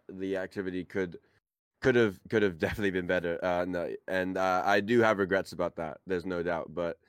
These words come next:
ultimately, I, I am where I am now,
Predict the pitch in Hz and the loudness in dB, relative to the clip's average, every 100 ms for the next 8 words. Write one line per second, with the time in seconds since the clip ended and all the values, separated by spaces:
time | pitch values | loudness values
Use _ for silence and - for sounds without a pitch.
0 | _ _ _ _ 107 104 95 92 92 90 | _ _ _ _ 2 2 0 0 0 0
1 | 90 - 90 92 - 95 92 92 90 87 | -2 0 2 2 0 2 2 2 0 2
2 | 87 85 85 87 95 | 0 -2 -4 -2 -4